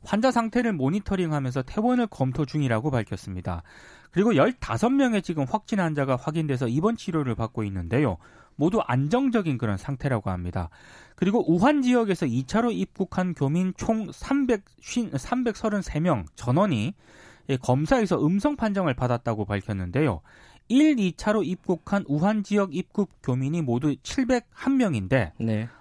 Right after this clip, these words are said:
Speaker 1: 확진 환자 한 명을 제외한 칠백 명이 모두 음성으로 판정이 됐습니다.
Speaker 2: 뭐 디테일하게 보면은,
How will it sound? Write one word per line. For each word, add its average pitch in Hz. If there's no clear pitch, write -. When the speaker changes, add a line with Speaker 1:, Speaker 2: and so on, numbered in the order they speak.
Speaker 1:
확진 262
환자 214
한 240
명을 220
제외한 156
칠백 247
명이 165
모두 123
음성으로 160
판정이 131
됐습니다. -
Speaker 2:
뭐 131
디테일하게 202
보면은, 147